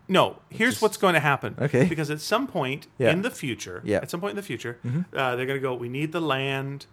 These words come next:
Speaker 1: What we're gonna do is we're going to dig up,
Speaker 2: Yeah.
Speaker 1: we're gonna dig up the graves,
Speaker 2: Yeah.
Speaker 1: and we're gonna put them somewhere." Uh, and, and, there, and, there, and there's gonna be people who are gonna go, "Look, we're gonna be so respectful." And then they're gonna go, and they're gonna, and, and, and by that point, the, the
Speaker 2: Yeah.
Speaker 1: gravestone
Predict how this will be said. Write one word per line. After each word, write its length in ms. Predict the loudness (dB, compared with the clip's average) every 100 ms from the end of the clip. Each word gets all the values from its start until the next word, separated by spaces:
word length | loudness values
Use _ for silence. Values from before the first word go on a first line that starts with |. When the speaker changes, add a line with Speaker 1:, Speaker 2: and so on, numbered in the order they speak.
| _
Speaker 1:
What 140 | -4 -2
we're 100 | 0
gonna 180 | -2 -2
do 240 | -2 -2
is 160 | -4 -6
we're 80 | -4
going 240 | -2 -2
to 100 | -4 -6
dig 300 | 0 4 6
up, 300 | 4 4 -2
Speaker 2:
Yeah. 220 | 2 2 0 -4
Speaker 1:
we're 80 | -2
gonna 140 | -2
dig 220 | 0 2
up 140 | 2 0
the 60 |
graves, 440 | 2 6 6 6 2
Speaker 2:
Yeah. 80 | 2
Speaker 1:
and 80 | 2
we're 80 | 2
gonna 120 | 0
put 220 | -2 -4
them 120 | -4 -4
somewhere." 760 | -2 0 0 2 2 2 0 -8 -20 -4 4
Uh, 300 | 6 6 2 -2
and, 180 | 0
and, 100 | 2
there, 100 | 2 2
and, 180 | 0
there, 140 | 2 0
and 160 | 0
there's 140 | -2 0
gonna 120 | 0
be 100 | 0
people 240 | -2 0
who 60 | 2
are 40 |
gonna 140 | 2 2
go, 120 | 2
"Look, 300 | 2 0 -2 -14
we're 120 | -6
gonna 160 | -4
be 160 | -4 -6 -8 -10
so 280 | -4 0 2
respectful." 680 | 2 0 -4 -4 -10 -10 -14 -20 -6
And 100 | 0
then 100 | 2
they're 120 | 4 6
gonna 160 | 6
go, 160 | 6 4
and 180 | 8 6
they're 120 | 6
gonna, 180 | 4 4
and, 180 | 2 4
and, 220 | 4 4
and 100 | 4
by 80 | 6
that 260 | 6 6
point, 340 | 4 2 2 -4 -18 -2 4
the, 140 | 4
the 140 | 4
Speaker 2:
Yeah. 60 | 6
Speaker 1:
gravestone 720 | 8 8 2 4 4 4 -4